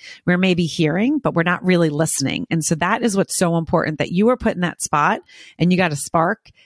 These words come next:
and then you just started soaking it in and soaking it in. So, like,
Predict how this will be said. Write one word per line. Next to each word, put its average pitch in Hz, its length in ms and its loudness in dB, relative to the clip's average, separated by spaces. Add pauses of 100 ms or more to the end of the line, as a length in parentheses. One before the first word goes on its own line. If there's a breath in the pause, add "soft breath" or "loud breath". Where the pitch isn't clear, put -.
(120)
and 175 140 2
then 175 140 0
you 165 40 -2
just 156 180 0
started 165 260 0
soaking 147 380 0
it 135 100 0
in - 280 -4 (300 soft breath)
and 151 160 0
soaking 156 360 0
it 143 100 0
in. - 220 -4
So, 170 200 2
like, 165 240 0